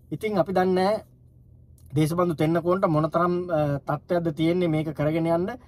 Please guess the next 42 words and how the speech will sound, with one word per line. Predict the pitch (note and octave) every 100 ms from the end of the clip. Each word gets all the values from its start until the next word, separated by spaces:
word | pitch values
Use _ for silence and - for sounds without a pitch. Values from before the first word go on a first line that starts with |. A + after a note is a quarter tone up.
| - -
තව | E3 D#3+
මාස | D#3 E3
කීයක් | E3 E3 F3 E3+
එයාගේ, | E3 E3 D#3+ D#3
අ, | D3+ C3+ C3 C#3
ග්‍රේස් | D#3 D3+ D#3
පීරියඩ් | - E3+ F3 E3
එක | E3+
තියෙනවද | E3 E3 E3 D#3
දන්නේ | D#3
නැහැ. | F3 E3+
මෙයාට, | D#3+ D#3 D3+
අ, | C#3+ - - -
මේක | C3+ D#3 D3+ D3 C#3+
ෆික්ස් | F3+ F3 -
විදිහටම | F3+ E3 E3+ F3 E3
මෙයාට | D#3+ D#3+ D#3+ C#3+ - - -
පොලිස්පතිකම | D#3 E3+ - E3+ D#3+ D3+
ලබා | D3 D3 F3 A3
ගන්න. | F#3 B2 - - - - - -
එතකම් | C#3+ F3 E3+
මේක | E3 E3
දුවයි. | D3+ E3 A3 C3+ - - - - - - -
නමුත් | D#3+ F#3 - - -
ඒ | F3+
වෙනකොට | A3 G3+ E3+
සිවිල් | D#3 F#3 G#3+
සමාජයේ | G3+ F3+ F#3 F3+
කී | F3 F3+
දෙනෙක් | G3+ F#3
මැරලා | D#3 D#3+ G#3 A#3+
තියෙයිද? | F#3+ D3+ C3
අපේ | C#3 F#3
සාමාන්‍ය | E3 E3+ G3 G3+ F#3+
මිනිස්සු | F#3 G#3+ G#3+
කී | F3 G3
දෙනෙක් | G3+ F3+
මැරලා | E3 F3 A#3+
තියෙයිද | G#3+ F#3+ F3+
මේ | F3+
වගේ | G3 F#3
කුප්ප | F3 G3+ -